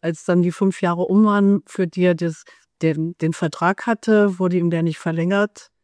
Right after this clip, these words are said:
weil der, der Leiter eben ein kleiner Mann war und mein Mann eben, äh, nicht wusste, dass man kleine Männer nicht von oben herab behandeln darf. <laughs>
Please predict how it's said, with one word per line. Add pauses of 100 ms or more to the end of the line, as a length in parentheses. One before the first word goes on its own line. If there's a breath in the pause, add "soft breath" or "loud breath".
(540)
weil
der, (260)
der
Leiter (320)
eben
ein
kleiner
Mann
war
und
mein
Mann
eben, (1080)
äh,
nicht
wusste,
dass
man
kleine
Männer
nicht
von
oben
herab
behandeln
darf. (200)
<laughs>